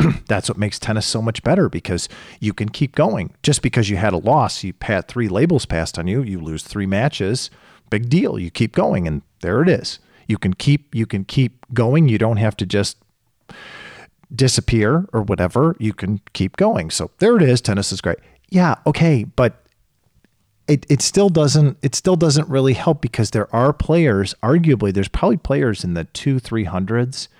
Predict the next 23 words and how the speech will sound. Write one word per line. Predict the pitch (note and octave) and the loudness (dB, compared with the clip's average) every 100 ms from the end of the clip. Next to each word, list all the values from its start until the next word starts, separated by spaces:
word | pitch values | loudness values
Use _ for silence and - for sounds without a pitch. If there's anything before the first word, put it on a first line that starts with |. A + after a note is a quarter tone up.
| _ _ - | _ _ -2
that | D#3 | 0
are | D#3 | 2
really | C#3 C3+ F3+ F#3 C#3 | 2 4 4 4 2
good | A2 - C3+ B2 G#2 - _ _ _ _ _ _ _ - | 0 0 2 2 -2 -18 _ _ _ _ _ _ _ -10
that, | D#3 A#2 G#2+ - _ _ _ _ _ _ _ _ _ _ - | -2 0 0 -4 _ _ _ _ _ _ _ _ _ _ 0
I | |
mean, | C3 C3 B2+ G#2 | 4 4 2 0
they're | A#2 D#3+ | 0 4
never | D3 C3+ C#3 D3+ | 4 4 2 0
gonna, | C#3+ C3+ A#2+ A2 - | 2 2 2 0 -2
without | A#2 A2+ A2+ D3+ F#3+ _ - | -2 -2 2 2 0 _ -18
the | G2+ A#2+ | -4 -2
help, | G2+ A2+ C#3 - - | 0 0 0 -2 0
they | C3+ | 2
just | D3+ C#3+ | 2 2
don't | C#3+ A2+ | 0 -2
have | G2+ F#2+ F2 B2 | -4 -2 0 2
it. | F3+ - - - - | 0 -2 -20 -20 -4
They're | E3 E3+ | 2 4
never | D#3 D3 F3 | 6 4 2
gonna | E3+ C3+ A#2+ | 0 2 0
make | A2 C3+ B2 | 0 0 0
it | - | -2